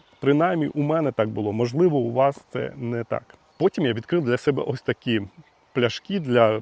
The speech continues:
там, бігу, трейлу. І, і у нас т-,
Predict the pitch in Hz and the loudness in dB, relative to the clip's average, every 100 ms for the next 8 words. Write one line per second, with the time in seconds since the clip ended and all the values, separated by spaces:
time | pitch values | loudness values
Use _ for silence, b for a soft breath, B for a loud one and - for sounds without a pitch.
0 | - 101 98 104 190 131 110 120 170 156 | -6 -6 -4 0 0 0 -4 4 4 4
1 | 135 117 B B B B 131 113 110 - | 0 -2 B B B B -4 0 0 -4
2 | - - 135 120 117 135 123 131 127 - | -8 -6 -2 0 0 -2 2 4 2 0